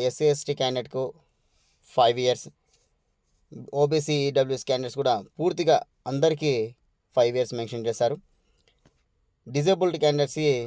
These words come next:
ఫిజికల్ డిజేబుల్డ్ క్యాండిడేట్స్కి టెన్ ఇయర్స్గా మనకి ఇక్కడ మెన్షన్ చేశారు. అయితే మనకు ఎలా, ఏ విధంగా అప్లై చేసుకోవాలి అని అంటే, మనకి అప్లై చేసుకోవడానికి మనకి పోస్ట్ ద్వారానే మనం అప్లై చేసుకోవాలని మెన్షన్ చేశారు.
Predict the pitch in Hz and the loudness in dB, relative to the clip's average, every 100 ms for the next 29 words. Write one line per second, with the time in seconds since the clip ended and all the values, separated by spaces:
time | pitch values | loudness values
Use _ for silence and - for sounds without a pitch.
0 | - 135 135 143 139 131 127 123 123 117 | -4 -2 0 0 0 -2 -4 -6 -8 -8
1 | - 123 123 120 - 120 107 110 _ _ | -6 -4 -2 -4 -4 -4 -4 -6 _ _
2 | - 131 127 127 117 131 113 104 - - | -4 -4 -2 -4 -2 0 0 -2 -10 -10
3 | 113 113 110 117 110 98 - _ _ - | -8 -6 -2 0 2 0 -10 _ _ -10
4 | 110 104 95 - 90 - _ _ _ _ | -8 -6 -8 -8 -12 -16 _ _ _ _
5 | _ 143 151 170 139 139 - _ _ _ | _ -2 2 4 4 2 -8 _ _ _
6 | _ 135 151 147 123 127 151 156 165 170 | _ 0 2 0 0 2 4 4 4 4
7 | 170 151 - 147 143 139 - 131 131 127 | 4 2 4 2 2 0 2 2 4 2
8 | 123 110 117 107 101 110 _ _ - 127 | -2 -2 -2 -2 -4 -12 _ _ -10 -2
9 | 131 123 160 160 156 147 151 143 135 143 | 0 0 0 2 2 2 2 2 0 -4
10 | 127 117 - _ _ _ 120 123 123 123 | -4 -6 -10 _ _ _ -4 -2 -2 -4
11 | 110 104 _ _ _ _ _ _ _ _ | -4 -6 _ _ _ _ _ _ _ _
12 | - 170 180 185 175 165 165 160 156 147 | 0 2 2 2 4 6 6 4 0 0
13 | 135 123 151 143 143 135 139 135 127 131 | 0 0 0 0 0 -4 0 2 2 -2
14 | 120 113 - _ 117 120 135 123 117 117 | -8 -12 -16 _ -8 -8 -4 -2 0 0
15 | 120 | -2